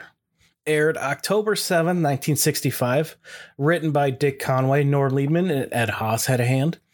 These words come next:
Uh, directed by Earl Bellamy, who we last saw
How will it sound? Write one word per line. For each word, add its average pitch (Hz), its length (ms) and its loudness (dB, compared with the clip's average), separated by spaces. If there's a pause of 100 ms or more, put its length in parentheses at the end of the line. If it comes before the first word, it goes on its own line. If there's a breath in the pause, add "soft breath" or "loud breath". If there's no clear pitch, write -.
(480 loud breath)
Uh, 143 280 2 (400)
directed 160 360 0
by 175 180 0
Earl 175 260 0
Bellamy, 160 640 0
who 240 160 0
we 196 200 2
last 151 480 2
saw 160 500 0